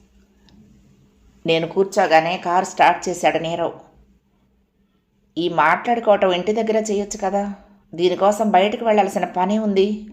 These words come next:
అన్నాను. అతను మాట్లాడకుండా కారు ముందుకు పోనిచ్చాడు. "పనుంది, బయటికే వెళ్ళాలి." ఇంట్లో దీని గురించి ఆవేశంలో గట్టిగా గొంతు పెంచుకుని మాట్లాడుకుని పోట్లాడుకుంటుంటే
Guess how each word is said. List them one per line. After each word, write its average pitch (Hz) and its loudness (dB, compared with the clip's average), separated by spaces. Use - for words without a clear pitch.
అన్నాను. 160 -4
అతను 165 2
మాట్లాడకుండా 170 0
కారు 180 2
ముందుకు 180 -4
పోనిచ్చాడు. 160 -4
"పనుంది, 190 4
బయటికే 202 4
వెళ్ళాలి." 180 0
ఇంట్లో 202 2
దీని 190 2
గురించి 185 0
ఆవేశంలో 180 2
గట్టిగా 175 0
గొంతు 175 0
పెంచుకుని 208 -4
మాట్లాడుకుని 165 -2
పోట్లాడుకుంటుంటే 196 0